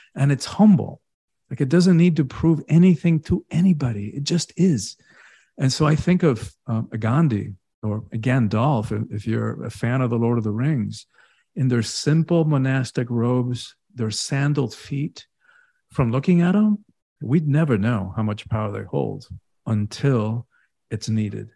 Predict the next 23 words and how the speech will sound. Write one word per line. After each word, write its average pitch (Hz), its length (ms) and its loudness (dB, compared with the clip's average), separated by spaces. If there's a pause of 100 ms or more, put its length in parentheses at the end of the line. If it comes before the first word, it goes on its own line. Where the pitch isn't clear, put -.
(520)
And 113 280 -2
then 143 460 2 (340)
get 123 300 -4
out 117 200 0
of 135 80 0
the 131 80 2
way. 104 320 -2 (840)
Like, 113 300 -14
Gandhi 160 400 2
brought 135 380 0
the 123 80 -2
British 139 440 -2
Empire 139 440 -2
to 139 300 -4
its - 200 -6
knees 139 560 0 (220)
when 127 180 -2
it 127 40 0
was 123 120 -2
at 120 100 -2
its 117 120 -6
highest 196 400 0
point 220 260 0